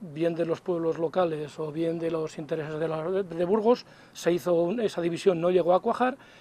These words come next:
y al final se hizo la división provincial exactamente en donde está ahora.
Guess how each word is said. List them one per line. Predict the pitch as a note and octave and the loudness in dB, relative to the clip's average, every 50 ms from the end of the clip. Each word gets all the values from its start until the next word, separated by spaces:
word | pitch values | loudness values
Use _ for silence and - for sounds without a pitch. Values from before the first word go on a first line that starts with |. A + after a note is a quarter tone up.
| - _ - | -20 _ -2
y | F3+ F#3 | 2 2
al | F#3 E3+ | 2 2
final | - G3 F#3 G3 G3+ | 0 0 0 0 0
se | - - | 0 -2
hizo | G3 D#3 F3 | -2 -2 -2
la | E3+ E3 D#3+ | -2 -2 -2
división | D3+ D#3+ D3+ - F#3 D#3 | -4 -4 -4 -4 -4 -4
provincial | E3+ E3+ F3 E3 - F#3 G#3 A3+ A#3 - - - - - - | -2 -4 -4 0 2 4 4 4 2 -4 -12 -20 -20 -12 -10
exactamente | F#3+ E3+ - E3+ - - F3 E3 F#3 G3 F3+ - B3 B3 - - | -8 -6 -6 -8 -6 -6 -6 -6 -6 -4 0 0 0 0 -2 -6
en | - E3+ D#3+ D3+ D3 | -6 -6 -6 -6 -6
donde | D3 D#3 D#3 D#3 | -8 -8 -8 -8
está | D3+ - - D#3+ | -10 -10 -10 -10
ahora. | D3 C3+ B2+ A#2 | -8 -8 -10 -12